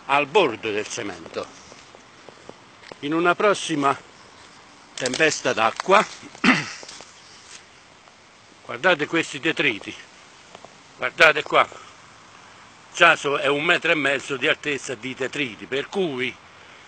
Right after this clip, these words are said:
se non si puliscono i canali tutto rimane tale e quale.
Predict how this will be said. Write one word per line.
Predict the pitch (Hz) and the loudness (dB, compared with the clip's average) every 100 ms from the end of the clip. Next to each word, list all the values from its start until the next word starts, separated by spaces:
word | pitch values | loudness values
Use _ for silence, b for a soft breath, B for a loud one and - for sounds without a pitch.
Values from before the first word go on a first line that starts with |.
| - | -20
se | - 170 | -6 -2
non | 170 170 | 0 -2
si | 160 151 | -2 -6
puliscono | 151 180 - 156 143 | -4 -4 -4 -2 2
i | 165 | 2
canali | 151 123 113 113 175 - - - - - - - - - - - - - - - - - - | 2 2 0 0 -2 -2 -18 -20 -20 -20 -20 -20 -20 -20 -20 -20 -20 -20 -20 -20 -20 -20 -6
tutto | - 190 - | -2 0 2
rimane | 170 156 160 151 139 | 2 6 6 4 4
tale | 156 135 | 2 2
e | |
quale. | - 104 92 | 0 -8 -12